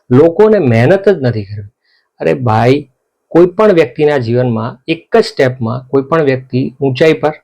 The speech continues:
નથી પહોંચી જતો. તેણે પણ હજારો સ્ટ્રગલના કદમો ઉઠાયા છે, એણે હજારો વેદનાઓ વેઠી છે, ત્યારે જઈને એ ઊંચાઈ પર પહોંચે છે. અમિતાભ બચ્ચન એક કરકરા અવાજના કારણે રેડિયોમાં રિજેક્ટ થયા હતા. સાત ફિલ્મો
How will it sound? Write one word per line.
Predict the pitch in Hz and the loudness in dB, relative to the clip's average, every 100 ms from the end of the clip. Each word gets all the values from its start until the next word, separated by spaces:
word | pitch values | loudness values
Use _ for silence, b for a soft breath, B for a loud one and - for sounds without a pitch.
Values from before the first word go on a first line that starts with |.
| - | -4
નથી | 120 165 | -2 0
પહોંચી | - 117 110 110 | 0 -2 0 -4
જતો. | 104 113 b b b | -6 -12 b b b
તેણે | 131 139 170 | -2 2 2
પણ | 165 123 | 2 0
હજારો | 110 107 98 147 151 151 | 0 -2 0 0 2 2
સ્ટ્રગલના | 135 - 127 139 135 135 127 - | 0 -2 0 2 0 -2 -6 -4
કદમો | 131 131 160 123 b b b - | -2 2 2 0 b b b -8
ઉઠાયા | 127 156 160 147 | -2 0 0 0
છે, | 127 | 0
એણે | 117 127 151 | -2 -2 0
હજારો | 135 113 135 151 156 139 151 151 | 0 2 2 4 4 2 4 4
વેદનાઓ | 113 120 123 190 208 180 | 2 2 2 4 4 4
વેઠી | 143 123 110 | 0 -2 -8
છે, | 110 | -6
ત્યારે | 123 127 127 | -2 -2 2
જઈને | 139 156 | 0 0
એ | 131 | -2
ઊંચાઈ | 127 127 131 123 | -2 -2 0 0
પર | 123 | 0
પહોંચે | 117 113 113 110 | -6 -8 -8 -12
છે. | b b b | b b b
અમિતાભ | 123 156 175 160 | 0 2 2 0
બચ્ચન | 143 - 143 120 b b b | 0 0 0 -2 b b b
એક | 160 170 - - _ _ - | -2 -2 -4 -20 _ _ -6
કરકરા | 175 180 175 175 151 | -2 0 2 2 4
અવાજના | 151 156 - - | 2 0 -2 -2
કારણે | 131 127 127 139 | -2 -2 -2 0
રેડિયોમાં | 120 123 156 156 151 | 2 2 2 2 0
રિજેક્ટ | 117 135 127 | 2 0 -2
થયા | 120 113 110 | -4 -4 -6
હતા. | - 123 | -8 -10
સાત | - 160 170 208 208 - | -4 0 2 2 0 -6
ફિલ્મો | 156 165 165 120 | -2 0 2 -2